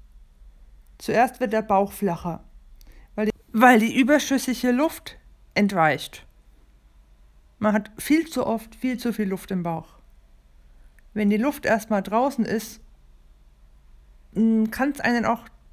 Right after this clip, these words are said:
ein bisschen durchräumen. Macht es am besten nicht einen Tag vor einem Vorstellungsgespräch. Aber ihr werdet sehen, dass das echt sehr effektiv ist. W-, wir machen das jeden Tag.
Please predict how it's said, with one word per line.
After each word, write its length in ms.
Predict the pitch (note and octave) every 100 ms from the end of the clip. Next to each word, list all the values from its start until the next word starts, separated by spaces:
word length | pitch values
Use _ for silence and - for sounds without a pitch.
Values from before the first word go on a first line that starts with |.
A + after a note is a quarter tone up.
| -
ein 80 |
bisschen 340 | G#3+ C#4+ C#4+ B3
durchräumen. 720 | D#4 A3 - F3 F3 E3 E3 - - - - -
Macht 260 | A#3+ C#4 -
es 120 | A3+
am 120 | G3+
besten 380 | F#3+ G3 - G3+
nicht 300 | G3 G3+ -
einen 240 | F#3+ G3 G3+
Tag 280 | G3 G3
vor 140 | - G3+
einem 200 | F#3 F3
Vorstellungsgespräch. 1400 | - G3+ G3+ G#3 F#3+ F3+ E3 - F3+ - F#3 F3+ E3 - - - - - - - - - - - - - - - -
Aber 200 | G#3+ G#3+
ihr 160 | A3+ G#3
werdet 320 | G#3 G3+ G3+
sehen, 220 | G3+ G#3
dass 180 | G3 G3
das 200 | F#3+ -
echt 420 | A3 G#3 - - -
sehr 520 | - - A3+ G3 G#3 -
effektiv 580 | G#3 A3+ A3 - C#4+ -
ist. 340 | G#3 - - - - - - -
W-, 140 | G#3+ -
wir 260 | G3 B3
machen 260 | C#4+ B3+ B3
das 200 | A3 G#3
jeden 300 | A3 A3+ A#3
Tag. 400 | A3+ G#3 G3 -